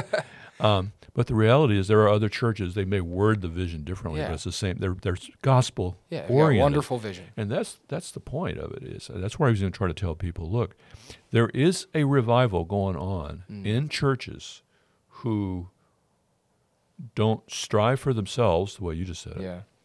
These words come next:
Speaker 2: but they say, "We're gonna strive for the gospel. We're gonna be a gospel-oriented church."
Speaker 1: Yeah.
Speaker 2: Those churches are seeing things happening in their church that is far beyond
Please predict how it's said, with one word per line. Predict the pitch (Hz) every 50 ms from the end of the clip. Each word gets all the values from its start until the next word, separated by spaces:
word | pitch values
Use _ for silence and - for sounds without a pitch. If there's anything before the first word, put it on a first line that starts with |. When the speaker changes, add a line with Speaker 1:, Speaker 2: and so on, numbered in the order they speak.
| _ _ _ _ _ - _ _ _
Speaker 2:
but | - 127
they | - 98
say, | 90 - 98 90
"We're | 87 90 104 104
gonna | 98 85
strive | - - - - 90 95 95 87
for | - 90 82
the | 78
gospel. | - - 82 82 90 87 - - - 80
We're | 78 85 90
gonna | 95 95 85
be | 73 78 78
a | 76
gospel-oriented | 73 - - 85 85 87 85 - - - - 71 80 80 78 80 78 71 -
church." | - - 87 - 85 - - - -
Speaker 1:
Yeah. | 87 85 101 - - _ _ _ _ -
Speaker 2:
Those | 113 90 87 101 104 123 147 135 -
churches | - - - 110 101 95 - 98 85 78 - -
are | 82 85 90 90 87
seeing | - - - - 117 117 113 101 82 76 80 85 85 95 - _
things | - - 104 98 98 92 -
happening | - - 90 90 90 - 101 92 85 80 87 90 92 95 _ _ _ _ _ _ _ _ _ _ _ _ _ _ _ _ _ _ _ _ _
in | 104 107 107 107
their | 104 98 92 87
church | - - - 98 90 87 92 - - -
that | 95 - - - - - - - _ _
is | 131 -
far | - - - 233 - 160
beyond | 123 104 95 80 71 -